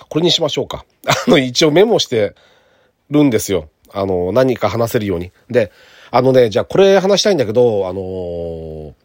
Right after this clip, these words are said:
僕がの、僕が使っ-、使ってる通勤の道？この間、春の大会やってましたよね。甲子園じゃないんですよね。高校野球の。で、あのー、僕の通学路に、あのー、こ-、高校野球の強豪校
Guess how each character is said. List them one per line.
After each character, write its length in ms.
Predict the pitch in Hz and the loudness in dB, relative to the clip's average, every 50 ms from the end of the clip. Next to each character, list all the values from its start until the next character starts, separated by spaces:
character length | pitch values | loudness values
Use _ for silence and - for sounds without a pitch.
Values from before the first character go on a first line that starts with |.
| _ _ _ _ _ _ _ _ _ | _ _ _ _ _ _ _ _ _
僕 320 | 92 110 120 113 - 214 | -8 -8 -8 -6 -8 -2
が 120 | 214 254 247 | 0 2 4
の、 300 | 254 254 247 247 240 180 | 4 4 4 2 0 -2
僕 260 | 139 147 147 - 226 | -2 -4 -4 -4 -2
が 100 | 226 262 | -2 -2
使 140 | 247 - 262 | -2 0 -2
っ-、 60 | 226 - | -4 -4
使 180 | - - 240 | -4 -2 -2
っ 80 | 254 247 | -2 0
て 100 | - 262 | -2 -4
る 60 | 233 | -4
通 260 | - - - 233 240 | -4 -4 -4 -4 -4
勤 180 | 226 - 247 240 | -4 -2 -2 0
の 100 | 233 226 | 0 0
道？ 100 | 226 208 - - 240 254 - _ _ _ _ _ _ _ _ _ _ _ _ _ _ _ _ | 0 -2 -2 -6 -8 -8 -10 _ _ _ _ _ _ _ _ _ _ _ _ _ _ _ _
こ 100 | - 226 | 0 2
の 80 | 254 | 4
間、 340 | 262 269 269 285 269 247 - _ _ _ | 4 4 4 2 0 0 -4 _ _ _
春 300 | - - 262 302 311 254 | -6 -2 0 2 4 4
の 120 | 165 123 107 | 4 2 2
大 220 | - - 117 110 | 0 0 -2 -2
会 180 | 98 - 110 107 | -2 0 0 0
や 100 | 107 101 | 0 0
っ 20 | |
て 100 | 90 117 | 0 -2
ま 60 | 117 | -4
し 60 | 113 - | -2 -2
た 60 | 101 | -2
よ 60 | 98 | -2
ね。 80 | 107 104 | -2 -2
甲 540 | - 127 127 127 127 127 127 123 123 123 | -2 0 0 2 2 2 2 2 2 0
子 280 | 120 - - 147 156 160 | 0 -2 -4 -2 0 2
園 240 | 160 151 143 131 127 | 2 2 2 2 2
じ 80 | 120 | 2
ゃ 60 | 170 143 | 2 2
な 80 | 127 | 0
い 80 | 123 120 | -4 -6
ん 20 | |
で 80 | 107 90 | -8 -8
す 80 | - | -8
よ 80 | 101 117 | -4 -2
ね。 80 | 156 165 | -2 0
高 200 | - 165 160 - | 2 0 0 2
校 140 | - 160 | 4 4
野 120 | 156 151 127 | 2 2 2
球 160 | - 104 82 | -2 -8 -10
の。 140 | 85 98 - _ _ _ _ - | -10 -12 -16 _ _ _ _ -4
で、 200 | 127 131 117 - _ - - - - - - _ - | -2 -2 -2 -4 _ -20 -20 -20 -20 -20 -20 _ -6
あ 80 | 127 | -2
の 60 | 123 127 | 0 2
ー、 340 | 123 120 117 117 117 117 | 2 2 2 0 0 0
僕 240 | 117 147 170 175 208 | 0 -2 -2 0 2
の 120 | 220 214 202 | 2 0 0
通 560 | - - 226 233 233 233 233 233 233 233 233 | -2 -4 -4 -2 -2 -2 0 0 0 0 2
学 260 | 233 226 220 - 254 | 0 0 0 0 2
路 120 | 233 170 | 2 2
に、 360 | 135 131 135 135 127 117 104 95 | 4 2 2 2 2 0 0 -2
あ 120 | 92 95 | -4 -4
の 0 | |
ー、 480 | 95 95 92 92 92 92 90 87 85 87 | -4 -4 -2 -2 -2 -2 -4 -4 -6 -6
こ-、 180 | - - 208 - - - | -4 -2 -2 -2 -4 -4
高 280 | - - 311 330 330 | -2 2 2 2 2
校 180 | - 339 359 359 | 2 2 2 2
野 140 | 339 339 - | 2 0 0
球 180 | - 214 147 | 0 0 0
の 200 | 123 113 107 104 _ _ _ _ _ _ _ - | 2 0 0 -2 _ _ _ _ _ _ _ -2
強 220 | - - 277 294 | 0 2 2 4
豪 200 | 277 311 320 277 | 4 4 2 2
校 280 | - - 90 92 - | 2 -2 -4 -4 -6